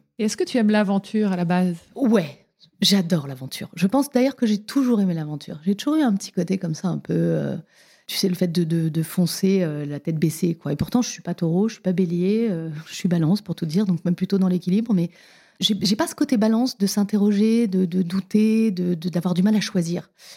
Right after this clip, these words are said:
Speaker 2: Et à partir du moment où je fais quelque chose, je le fais à fond, à fond, à fond les ballons. J'ai toujours fait comme ça. Et, et je sais pas faire autrement d'ailleurs. Et de temps en temps, on me dit, « Mais tu devrais prendre un peu de recul. » Mais j'en suis incapable.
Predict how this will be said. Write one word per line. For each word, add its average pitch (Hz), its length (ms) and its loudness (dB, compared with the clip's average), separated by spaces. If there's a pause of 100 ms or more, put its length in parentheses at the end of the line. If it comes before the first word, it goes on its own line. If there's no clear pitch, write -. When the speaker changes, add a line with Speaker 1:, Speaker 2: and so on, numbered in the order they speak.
(320)
Speaker 2:
Et 185 360 4
à 180 60 -6
partir 233 300 0
du 214 120 2
moment 220 240 4
où 214 120 2
je 180 120 -4
fais 220 200 -2
quelque 220 260 0
chose, 220 480 0 (160)
je 156 180 -2
le 190 60 4
fais - 240 -2
à 170 80 -2
fond, - 280 0 (280)
à 170 100 -6
fond, 196 400 2
à 170 60 0
fond 190 180 -2
les 196 120 4
ballons. 156 260 -4
J'ai 160 140 -4
toujours 233 180 -4
fait 208 100 -4
comme 165 140 -2
ça. - 180 -8 (540)
Et, 165 720 2
et 180 40 2
je 165 100 2
sais 170 100 -4
pas 190 100 0
faire 180 160 -4
autrement 147 320 -2
d'ailleurs. 139 320 -4
Et - 40 -6
de - 40 -10
temps 147 200 -2
en 143 60 0
temps, 190 120 0
on 170 40 2
me 147 60 0
dit, « 165 180 -2
Mais 131 160 -4 (400)
tu - 120 -14
devrais 160 240 0
prendre 165 220 0
un 135 60 -2
peu - 100 -4
de 147 60 0
recul. » 143 380 -2 (200)
Mais - 80 -14
j'en - 200 -12
suis - 260 -8
incapable. 160 840 0